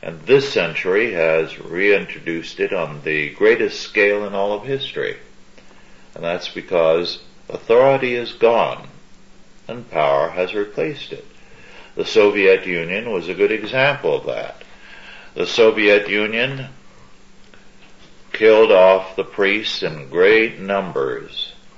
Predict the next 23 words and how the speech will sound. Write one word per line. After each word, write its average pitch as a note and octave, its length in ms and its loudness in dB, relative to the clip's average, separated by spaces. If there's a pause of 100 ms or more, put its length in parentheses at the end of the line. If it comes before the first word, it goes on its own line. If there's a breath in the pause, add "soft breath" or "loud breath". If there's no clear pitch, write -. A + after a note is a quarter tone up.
(260)
and G#2+ 160 -4
all B2 420 2
authority E2 640 -2
figures. - 800 -12 (1600 soft breath)
Well, A#2+ 560 4 (480)
the F#2+ 220 -10
first D3 460 -2
generation A#2+ 840 -2
had F#2+ 240 0
a F#2 100 -2
capacity, G2 1040 -4 (1200 soft breath)
uh, E2 380 -4
for F#2 280 4
work G2 400 4
because F2+ 440 -2
of D2+ 120 -10
the D#2 80 -4
work F#2 380 2
ethic F#2+ 400 0
of - 140 -8
their E2 180 -2
Christian F2+ 560 -12
faith. - 400 -10